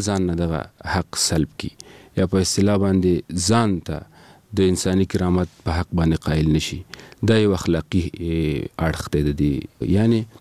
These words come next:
دفاع یې کولی شي او په اصطلاح د دغې حق د، په دفاع کې راپورته کیدلی شي او هم نشي کولی چې دغه حق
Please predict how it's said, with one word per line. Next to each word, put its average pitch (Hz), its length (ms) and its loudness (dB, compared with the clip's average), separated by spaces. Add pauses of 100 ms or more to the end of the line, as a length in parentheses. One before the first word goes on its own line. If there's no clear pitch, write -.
(200)
دفاع 117 260 2
یې 123 140 2
کولی 110 360 4
شي 101 140 0 (120)
او 87 80 2 (260)
په 85 120 2
اصطلاح 95 440 2
د 90 140 2
دغې 95 420 0
حق 101 160 0 (300)
د، 80 200 2 (300)
په 95 160 0
دفاع 101 240 0
کې 92 160 -2
راپورته 87 460 -2
کیدلی 82 360 2
شي 80 140 -4 (460)
او - 20 4 (140)
هم 120 240 4
نشي 110 260 0
کولی 73 340 -8 (640)
چې 92 580 0
دغه 104 180 0 (100)
حق 123 200 0